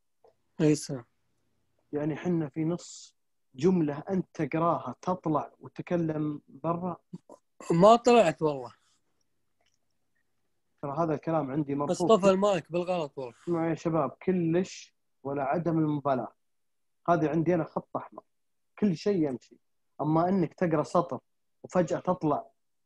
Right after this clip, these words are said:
Speaker 2: تتكلم برا، لا، هذا غير
Speaker 1: أنت
Speaker 2: معقول.
Speaker 1: قلت لي وقف، ما عاد نزلته، صح.
Speaker 2: حتى لو وقفت خليك معي، تتابع النقطة بنفسك، تكملها،
Speaker 1: آه.
Speaker 2: يكملها زميل ثاني، ما هو بصحيح.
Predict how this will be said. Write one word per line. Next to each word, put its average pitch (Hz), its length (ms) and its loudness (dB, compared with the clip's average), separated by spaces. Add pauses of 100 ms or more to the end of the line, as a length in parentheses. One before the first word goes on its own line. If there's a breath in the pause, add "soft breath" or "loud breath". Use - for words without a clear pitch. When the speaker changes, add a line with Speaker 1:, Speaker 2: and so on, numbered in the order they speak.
(220)
Speaker 2:
تتكلم 175 420 2
برا، 185 340 2
لا، 151 440 2
هذا 147 200 -2
غير 147 240 2
Speaker 1:
أنت 135 240 2
Speaker 2:
معقول. 226 120 6
Speaker 1:
قلت - 340 -10
لي 208 120 2
وقف، 185 420 -2
ما 175 80 4
عاد 190 220 2
نزلته، 170 540 0
صح. - 60 -6
Speaker 2:
حتى 202 320 0
لو 202 220 8
وقفت 202 400 4
خليك 190 420 -2
معي، 180 380 0
تتابع 165 460 2
النقطة 165 440 2
بنفسك، 175 560 -4 (420)
تكملها، 196 920 0
Speaker 1:
آه. 233 100 -8 (260)
Speaker 2:
يكملها 175 540 2
زميل 170 400 4
ثاني، 208 440 2
ما 151 160 -2
هو 202 60 -6
بصحيح. 220 460 -2